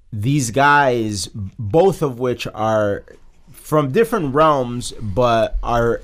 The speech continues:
incredibly critical of globalists, incredibly critical of elitists, incredibly critical of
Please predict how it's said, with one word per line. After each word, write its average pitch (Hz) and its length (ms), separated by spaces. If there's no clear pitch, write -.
incredibly 139 800
critical 131 720
of 92 200
globalists, 131 920
incredibly 120 640
critical 120 760
of 110 180
elitists, 127 720
incredibly 117 800
critical 120 800
of 104 480